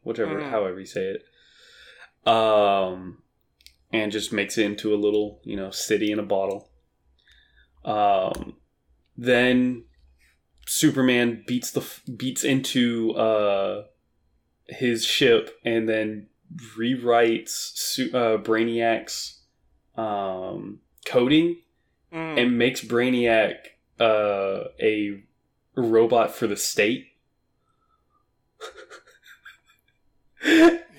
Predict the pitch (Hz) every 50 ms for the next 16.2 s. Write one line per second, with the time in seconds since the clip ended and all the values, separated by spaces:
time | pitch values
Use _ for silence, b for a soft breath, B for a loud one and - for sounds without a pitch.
0 | 185 175 214 196 - - - 202 190 196 208 214 220 226 233 214 180 151 156 165
1 | 165 170 175 180 185 185 190 196 202 202 - 175 175 160 - - 185 180 175 156
2 | 165 160 - - 156 160 - 147 147 143 - 175 170 - 165 165 160 160 165 165
3 | - 185 180 156 147 135 139 139 127 139 139 139 135 127 127 123 123 127 123 101
4 | - b b b b b b b b b - 156 151 - 202 175 165 147 135 139
5 | 143 147 - - 170 135 - - - 143 156 156 - 185 185 185 196 196 214 214
6 | 226 233 - - - 180 156 - 160 151 156 165 180 185 - 196 196 190 185 196
7 | 202 220 220 226 226 220 214 202 196 208 202 - 175 190 196 190 - - 269 262
8 | 233 240 285 262 262 254 226 247 - 240 214 208 202 196 196 - - 190 185 185
9 | 185 185 180 180 175 175 170 165 160 147 - - 165 165 156 147 143 156 160 160
10 | 170 156 143 135 147 160 160 - - 196 190 190 - 185 175 165 - - 165 165
11 | 175 165 156 143 135 131 131 127 B B B B B B - 151 147 165 160 151
12 | 139 - - 156 147 151 165 165 160 156 - - - - _ _ _ _ _ _
13 | _ _ _ _ _ _ _ 151 147 139 135 139 135 139 156 165 165 160 - -
14 | - - 139 127 127 123 123 120 - - 131 123 120 120 131 131 131 131 131 127
15 | 127 127 123 123 127 135 135 143 147 151 147 - - 139 131 131 - 117 113 117
16 | 110 107 104 107